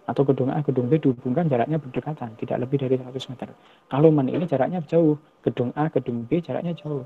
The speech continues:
Misalkan gedung A di kota A, gedung B di kota B, jaraknya kan jauh. Nah, itu bisa dihubungkan dengan memanfaatkan atau jaringan disebut dengan klasifikasi jaringan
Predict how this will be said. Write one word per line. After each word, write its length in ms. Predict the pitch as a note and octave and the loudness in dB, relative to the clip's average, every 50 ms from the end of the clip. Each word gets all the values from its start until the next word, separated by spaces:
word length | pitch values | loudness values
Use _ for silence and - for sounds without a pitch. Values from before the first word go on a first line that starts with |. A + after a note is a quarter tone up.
| - - - - | -12 -20 -16 -10
Misalkan 400 | - B2 - A#2+ B2+ - D#3 C#3+ | -8 -4 -2 -2 -2 0 0 0
gedung 240 | D3 C3+ C3+ B2+ - | 2 2 2 0 0
A 80 | D3+ C#3 | -2 -4
di 80 | - | -4
kota 320 | C3+ - - B2 - - A2+ | -4 -2 -4 -4 -4 -4 -6
A, 400 | - - C#3 E3 F3+ G3 G3+ G#3+ - - - - - - | -6 -4 -4 -2 -2 -2 -4 -6 -8 -12 -20 -20 -10 -6
gedung 240 | - B2 - B2+ B2 | -4 -2 -2 -2 0
B 160 | A#2+ D#3 D3+ | 0 0 0
di 80 | C#3+ C#3 | 0 0
kota 240 | - C#3 C#3 D3 D3 | -2 -4 -4 -4 -4
B, 320 | C#3+ - C#3+ C3 A#2+ A#2+ B2 - | 0 4 4 4 4 4 0 -4
jaraknya 320 | B2 B2+ - F3+ G3 F#3+ | -6 -4 -4 -4 -2 -2
kan 80 | F3+ E3+ | 0 0
jauh. 160 | C#3+ A#2+ A#2+ | 0 -2 -4
Nah, 240 | - - - - A2+ | -8 -8 -4 -2 -2
itu 160 | - G3 E3 | 2 4 4
bisa 240 | D3+ C#3 - C#3+ - | 4 4 2 0 2
dihubungkan 480 | C#3+ C3+ C3 C3 B2 B2 A2+ A2+ D#3+ | 2 4 4 4 2 0 0 0 0
dengan 320 | F3 D#3 B2+ B2 A#2+ A#2 A#2+ | 0 0 0 0 0 -2 -2
memanfaatkan 640 | A#2+ A#2 A#2 A#2 A2 - A2+ A2+ - - E3 E3+ F#3+ C#3 | -2 -2 -4 -4 -6 -4 -6 -6 -6 -4 -6 -6 -6 -8
atau 160 | B2 - - | -12 -16 -16
jaringan 480 | A#2 - - G#2+ A2 A2+ C3+ D#3 E3 - _ _ _ _ - | -18 -14 -10 -8 -8 -6 -6 -8 -8 -10 _ _ _ _ -12
disebut 240 | A#2 - C3+ C#3+ | -12 -10 -6 -6
dengan 240 | C#3 - B2 A#2 A2+ | -4 -4 -4 -4 -6
klasifikasi 640 | A#2+ - A#2+ A#2+ A#2+ - - A#2 - - A#2 - - A#2+ - | -6 -6 -8 -8 -6 -6 -6 -6 -6 -8 -12 -8 -8 -8 -4
jaringan 400 | A#2 A2 G#2+ A#2 B2 D3 D3+ | -4 -4 -4 -4 -4 -4 -6